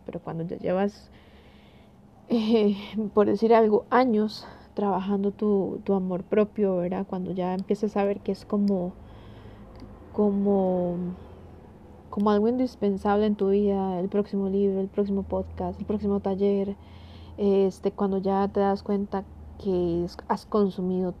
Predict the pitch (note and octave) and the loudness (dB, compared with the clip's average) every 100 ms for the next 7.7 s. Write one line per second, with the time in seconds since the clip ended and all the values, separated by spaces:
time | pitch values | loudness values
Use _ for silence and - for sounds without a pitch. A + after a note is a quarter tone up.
0 | - A3+ G#3+ G3+ F#3+ F3 - - - G#3 | 2 4 4 2 2 0 -4 -8 0 0
1 | F3 E3+ - E3+ F#3 F#3+ F3+ E3+ E3+ - | 0 -2 -2 0 0 -2 -2 -4 -6 -6
2 | F#3+ G3 F#3+ A3 G#3 F3+ E3+ E3 F3 F#3 | -4 -4 -2 0 0 0 -2 -4 -6 -8
3 | F3+ F#3 - F#3 F3+ - - - - - | -6 -6 -6 -8 -8 -12 -20 -20 -20 -20
4 | - - G#3 G#3 G#3 G3 F3 E3 E3+ F3 | -2 2 2 2 0 0 0 -2 -2 -2
5 | F#3+ E3+ - G3 F3+ F3 F#3 G#3+ - - | -4 -6 -6 -4 -2 0 0 0 -6 -12
6 | D#3+ D#3 D#3+ F3 F3+ G3+ F#3+ E3+ F3+ G3+ | -8 -6 -6 -6 -4 -4 -4 -2 -2 -2
7 | G#3 D#3+ F3 F#3 E3+ E3 F3+ | -4 -8 -8 -6 -4 -4 -6